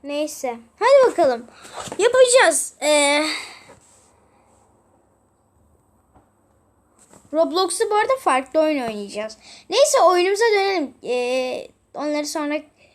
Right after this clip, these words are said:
e, sizlerle karar veririz. Noob gibi düşmeyeyim de. Yok, burada birileri yok. Allah.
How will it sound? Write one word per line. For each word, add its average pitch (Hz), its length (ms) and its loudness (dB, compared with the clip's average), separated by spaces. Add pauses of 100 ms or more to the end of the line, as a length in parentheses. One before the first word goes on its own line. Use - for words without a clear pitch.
(320)
e, 269 200 -10
sizlerle 269 560 -12
karar 269 420 -12
veririz. 262 600 -10 (560)
Noob 330 260 -6
gibi 320 240 -2
düşmeyeyim 359 480 -2
de. 233 260 -4 (720)
Yok, 233 220 -8
burada 269 280 -6
birileri 339 480 0
yok. 285 220 -2
Allah. 254 460 -10